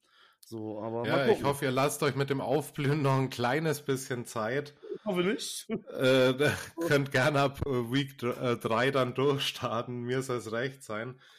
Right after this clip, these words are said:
Speaker 2: Ähm, jetzt will ich dich noch mal ganz kurz fragen zu den Raiders, bevor wir dann auch so langsam zum Abschluss kommen. Ich glaub, du hast heute nicht allzu viel Zeit.
Speaker 1: Nee,
Speaker 2: Ähm,
Speaker 1: deswegen, das wär ganz schön.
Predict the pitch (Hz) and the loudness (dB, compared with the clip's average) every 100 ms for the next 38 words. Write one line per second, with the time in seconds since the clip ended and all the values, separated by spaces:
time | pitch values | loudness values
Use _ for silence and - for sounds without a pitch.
0 | - - _ 135 123 127 127 117 _ - | -20 -20 _ -4 -2 -2 -4 -12 _ -14
1 | 120 135 151 139 139 143 143 139 143 160 | -12 -4 -4 -2 -4 -2 -2 0 0 -2
2 | - 147 - 127 127 151 151 151 135 - | -6 -8 -6 -4 -2 -4 -8 -12 -14 -10
3 | 147 143 139 139 143 _ _ 135 117 127 | -8 -6 -4 -6 -8 _ _ -12 -6 -4
4 | 151 170 165 165 160 - 135 139 139 135 | -2 0 0 -2 -6 -10 -4 -2 0 0
5 | 135 135 135 - 131 131 143 147 135 - | -2 -4 -6 -6 -6 -6 -6 -10 -10 -10
6 | 139 143 139 - 160 143 - _ _ 143 | -10 -10 -12 -10 -8 -8 -12 _ _ -8
7 | 147 143 135 135 135 135 131 139 131 135 | -6 -8 -8 -12 -6 -6 -4 -8 -8 -6
8 | 135 135 - 139 160 - 139 135 117 120 | -8 -8 -10 -10 -10 -12 -16 -16 -14 -14
9 | - 104 117 135 - _ _ _ 160 175 | -12 -8 -8 -8 -14 _ _ _ -6 -2
10 | 165 131 131 165 185 165 180 - - 160 | 0 0 -4 -6 -8 -8 -12 -14 -16 -12
11 | 151 147 147 165 160 147 180 | -10 -10 -10 -8 -8 -8 -12